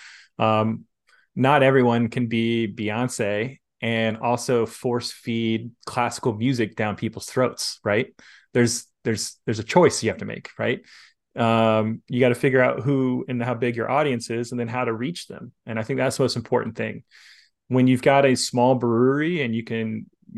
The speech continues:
sell most everything you do in your tasting room and you have a direct consumer, you have so much opportunity then to indoctrinate people when they step inside your walls. This is what we're all about. This is kind of flavors we do. This is, you know, who we are. You have the people interaction with your,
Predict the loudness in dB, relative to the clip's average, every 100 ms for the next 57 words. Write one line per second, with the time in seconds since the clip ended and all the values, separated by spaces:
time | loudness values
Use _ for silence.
0 | -12 -10 -2 0 0 -2 -2 -2 -2 -4
1 | -4 -4 -6 -6 -2 -4 -2 -4 -2 -2
2 | -2 -2 -2 -4 -4 -4 -8 -4 -2 -2
3 | 0 0 0 0 0 2 2 0 -2 -4
4 | -2 -2 -4 -6 -10 -8 -8 -2 -2 -2
5 | -2 -2 -4 -6 -6 -6 -2 -2 -2 -4
6 | -6 -6 -6 -4 -2 -4 -6 -12 -16 -20
7 | -20 _ 0 2 2 2 0 2 4 6
8 | 4 2 -4 -8 -8 -8 -2 0 0 0
9 | -4 -2 0 0 -2 -6 -18 -20 _ -6
10 | -4 -4 -4 -4 -6 -8 -4 -2 2 4
11 | 4 2 0 -2 -4 -2 -2 -2 -4 -2
12 | -2 -4 -4 -8 -6 -6 -8